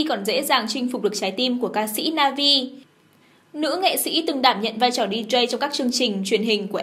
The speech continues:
M B C và hiện đang hoạt động với tư cách ca sĩ ballad. Trong một cuộc phỏng vấn với B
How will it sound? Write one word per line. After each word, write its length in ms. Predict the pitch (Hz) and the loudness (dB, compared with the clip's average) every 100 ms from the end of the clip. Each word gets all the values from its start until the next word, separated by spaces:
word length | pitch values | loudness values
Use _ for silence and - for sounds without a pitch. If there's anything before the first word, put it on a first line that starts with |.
| 220 | 0
M 80 | 226 | 0
B 40 | |
C 200 | 247 - 269 262 240 - - - | -2 0 2 2 0 -8 -16 -2
và 80 | 269 | 0
hiện 160 | 277 | 0
đang 100 | 277 | 0
hoạt 200 | 285 214 | 0 0
động 140 | 226 214 | 0 2
với 100 | 208 | 0
tư 100 | 254 | 0
cách 140 | 302 320 - | -2 -2 0
ca 100 | 254 | 0
sĩ 220 | - 302 | 0 0
ballad. 380 | 247 233 254 370 - - _ _ _ _ _ _ | 4 6 6 4 -2 -20 _ _ _ _ _ _
Trong 200 | - 349 | 4 4
một 60 | 302 | 4
cuộc 140 | 277 | 0
phỏng 220 | 269 240 202 | 2 2 2
vấn 280 | 196 208 | 0 0
với 280 | 220 214 202 | 0 2 2
B 80 | 233 | 2